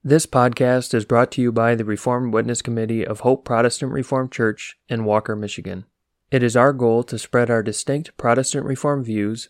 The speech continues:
based on the Word of God and the Reformed Confessions. We hope that this message is edifying to you. Our meditation for today is titled,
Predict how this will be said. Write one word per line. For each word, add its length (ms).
based 300
on 100
the 80
Word 240
of 140
God 400
and 140
the 60
Reformed 460
Confessions. 640
We 120
hope 340
that 180
this 220
message 400
is 180
edifying 520
to 120
you. 300
Our 140
meditation 680
for 240
today 560
is 220
titled, 480